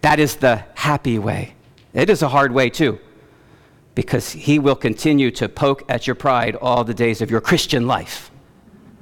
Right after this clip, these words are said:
I know that well this week. But to survey that wondrous cross on which the Prince of Glory died, that is the way to pour contempt on all our pride.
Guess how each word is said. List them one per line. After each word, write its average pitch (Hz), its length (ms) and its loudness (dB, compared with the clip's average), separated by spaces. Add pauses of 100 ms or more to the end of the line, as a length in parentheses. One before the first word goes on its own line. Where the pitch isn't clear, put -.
(960)
I 123 100 -8
know 127 200 0
that 123 200 2
well 120 320 2
this - 240 -4
week. 117 280 -10 (2000)
But 139 160 0
to 143 140 -2
survey 143 580 2
that 147 240 2
wondrous 143 560 2
cross - 540 -4
on 123 120 2
which 120 220 -2
the 123 100 -4
Prince 139 440 0
of 117 180 -8
Glory 135 340 2
died, 120 380 -2
that 127 280 0
is 127 240 -2
the 120 120 0
way 110 460 0 (340)
to - 160 -2
pour 127 320 2
contempt 117 680 -2 (340)
on 120 280 0
all 120 760 2 (400)
our - 260 -4
pride. - 480 -12